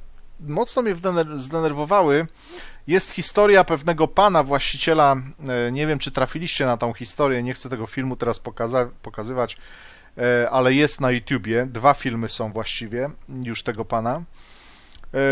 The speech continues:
pan jest Polakiem, jest właścicielem chyba jakiegoś zakładu, e, naprawy,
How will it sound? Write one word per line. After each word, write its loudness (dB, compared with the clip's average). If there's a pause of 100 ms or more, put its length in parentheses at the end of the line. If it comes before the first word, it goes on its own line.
(600)
pan 6
jest 2
Polakiem, 4
jest 2
właścicielem 2 (260)
chyba 2
jakiegoś 2
zakładu, 4 (520)
e, -10 (1000)
naprawy, 2